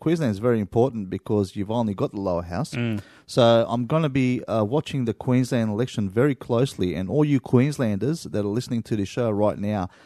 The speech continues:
Speaker 1: it really is up to you to get, uh, on the ground and start working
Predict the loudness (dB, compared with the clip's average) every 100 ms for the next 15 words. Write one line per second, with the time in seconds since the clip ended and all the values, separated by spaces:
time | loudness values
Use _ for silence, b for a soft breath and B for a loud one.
0 | b b -4 2 6 6 6 4 2 0
1 | -2 0 4 2 2 0 0 -2 -4 -4
2 | -4 _ _ 0 0 0 -2 -2 0 2
3 | 2 2 0 -4 -10 -2 0 0 0 2
4 | 2 0 -10 -12